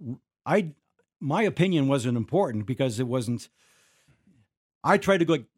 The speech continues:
to get informed opinion. I tried to go to the players. I tried to go to scouts. I tried and get, "Tell me what you think, and I can regurgitate that," or, "This is what you said." So to get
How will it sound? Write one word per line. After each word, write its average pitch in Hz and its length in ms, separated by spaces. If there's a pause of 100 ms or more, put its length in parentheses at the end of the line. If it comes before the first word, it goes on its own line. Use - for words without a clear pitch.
to 139 80
get 123 180
informed 127 540
opinion. 107 520
I 127 120
tried 143 220
to 131 60
go 131 120
to 120 80
the 104 80
players. 120 440
I 104 100
tried 123 240
to 113 40
go 113 100
to 107 80
scouts. 117 400
I 107 60
tried 123 220
and 117 100
get, 127 140 (160)
"Tell 190 260
me 180 180
what 143 300
you 143 220
think, 120 260
and 113 140
I 123 160
can 113 200
regurgitate 117 760
that," 117 220 (320)
or, 107 160
"This 98 180
is - 60
what 64 120
you 95 100
said." 95 380
So 131 380 (500)
to 147 40
get 170 240